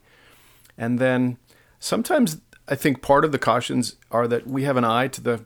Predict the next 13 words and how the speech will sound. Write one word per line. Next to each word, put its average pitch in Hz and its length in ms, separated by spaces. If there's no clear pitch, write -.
the 120 100
church - 340
or 117 40
the 113 80
person 117 340
down 113 200
the 110 60
street 117 260
that's - 180
doing 120 280
the 123 60
big 120 220
pageant 123 540